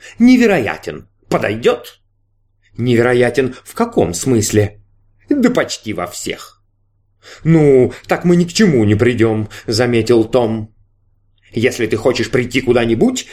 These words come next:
скажи мне «да», и мы отправимся в галактический центр. Или скажи мне «нет», и тогда мы оба займёмся своими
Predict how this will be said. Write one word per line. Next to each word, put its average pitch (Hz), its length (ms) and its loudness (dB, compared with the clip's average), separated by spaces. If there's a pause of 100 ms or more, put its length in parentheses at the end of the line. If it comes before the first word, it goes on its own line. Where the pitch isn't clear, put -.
(100)
скажи 113 500 -4
мне 214 280 -2
«да», 98 500 -6 (500)
и 120 60 -2
мы 127 120 -2
отправимся 135 760 -2
в 127 100 -4
галактический 160 680 -2
центр. 101 540 -6 (320)
Или 143 180 2
скажи 190 320 0
мне 277 200 2
«нет», 143 440 0 (340)
и 127 100 0
тогда 117 280 -2
мы 110 240 -2
оба 262 220 2
займёмся 110 640 -2 (100)
своими 156 560 -4